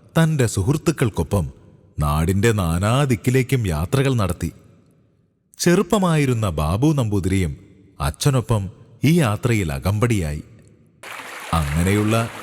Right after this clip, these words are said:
ഏതോ ഒരു യാത്രക്കിടയിലാണ് ഈരാറ്റുപേട്ടയിൽ വെച്ച് ഒരു കൊമ്പൻ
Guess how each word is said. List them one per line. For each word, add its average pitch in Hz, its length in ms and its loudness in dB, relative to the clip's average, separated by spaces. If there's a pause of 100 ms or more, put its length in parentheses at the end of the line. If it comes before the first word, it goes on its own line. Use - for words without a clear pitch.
(260)
ഏതോ 170 320 4
ഒരു 160 240 4
യാത്രക്കിടയിലാണ് 90 1080 -2 (680)
ഈരാറ്റുപേട്ടയിൽ 143 840 2
വെച്ച് 82 360 -2 (680)
ഒരു 175 140 4
കൊമ്പൻ 98 600 0